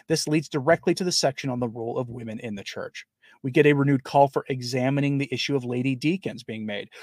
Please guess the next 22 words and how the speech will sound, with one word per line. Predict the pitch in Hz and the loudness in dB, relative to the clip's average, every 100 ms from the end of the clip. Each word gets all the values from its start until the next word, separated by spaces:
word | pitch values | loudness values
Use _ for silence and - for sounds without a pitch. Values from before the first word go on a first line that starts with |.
| - | 0
regardless | 170 143 165 254 190 | 4 10 10 10 6
of | 160 | 4
what | 180 | 2
Francis | - 143 - 170 | 0 -2 -2 -2
said | - 247 | 0 2
this | 226 - | 0 -2
week. | 135 - _ _ _ _ _ _ _ _ _ - | -6 -12 _ _ _ _ _ _ _ _ _ 4
I'll | 165 | 8
remind | 220 226 285 339 285 - _ _ _ _ | 10 8 8 6 6 0 _ _ _ _
you | 220 202 | 4 8
all | 196 175 | 10 8
of | |
what | 165 | 6
I | 175 | 4
mentioned | 156 143 143 139 | 4 0 -2 -2
in | |
my | 123 | -2
live | 113 120 | 0 0
stream | 120 123 120 | -2 -8 -6
yesterday | 139 - 113 101 | -6 -6 -8 -10
on | 101 | -14
this, | 95 - | -14 -14